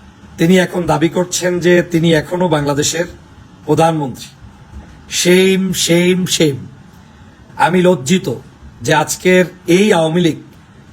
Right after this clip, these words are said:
এই শেখ হাসিনার বিন্দুমাত্র যদি লজ্জা থাকে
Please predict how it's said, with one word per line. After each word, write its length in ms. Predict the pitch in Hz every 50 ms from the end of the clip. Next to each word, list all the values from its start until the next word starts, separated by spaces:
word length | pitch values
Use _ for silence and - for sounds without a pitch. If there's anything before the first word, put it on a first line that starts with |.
| - -
এই 160 | 170 185 190
শেখ 280 | - - 190 170 - 190
হাসিনার 400 | 175 - - 202 190 185 175 147
বিন্দুমাত্র 640 | 117 170 185 196 202 208 208 208 196 - - 190
যদি 220 | 175 180 175 165 165
লজ্জা 300 | 160 156 135 123 165 160
থাকে 280 | - 147 147 - 107